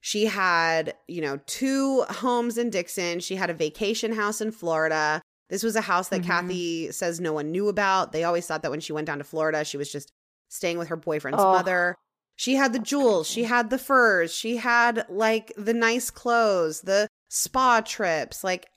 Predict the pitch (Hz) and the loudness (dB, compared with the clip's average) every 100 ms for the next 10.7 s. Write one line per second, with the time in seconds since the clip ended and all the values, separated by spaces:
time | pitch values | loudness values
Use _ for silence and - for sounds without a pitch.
0 | - 220 226 196 156 123 - _ - 190 | -2 0 0 0 -2 -2 -6 _ -8 -6
1 | 175 170 170 190 _ _ _ _ _ _ | -6 -6 -8 -10 _ _ _ _ _ _
2 | _ _ _ _ 233 240 233 277 277 240 | _ _ _ _ -2 0 0 2 2 2
3 | 208 170 185 240 254 262 - 175 180 196 | 0 0 0 0 -2 -4 -8 -4 -2 -2
4 | - 220 202 202 - 202 180 - 165 180 | -2 -4 -2 -2 -2 -4 -6 -4 0 0
5 | 269 - _ _ _ 185 208 247 277 - | 0 -4 _ _ _ 2 4 4 0 -2
6 | 277 277 - 226 196 196 233 240 233 - | -2 -2 -4 -2 -2 -2 0 0 0 -4
7 | - - 208 214 208 165 135 147 160 170 | -16 -6 0 2 2 0 -4 -8 -8 -4
8 | 180 202 175 170 151 127 - 170 175 170 | 0 0 0 -2 -2 -2 -6 -6 -4 -6
9 | - 165 151 127 147 147 147 139 - 139 | -4 -2 0 -2 -6 -6 -6 -6 -8 -8
10 | 135 117 95 - 53 60 | -6 -8 -12 -12 -12 -12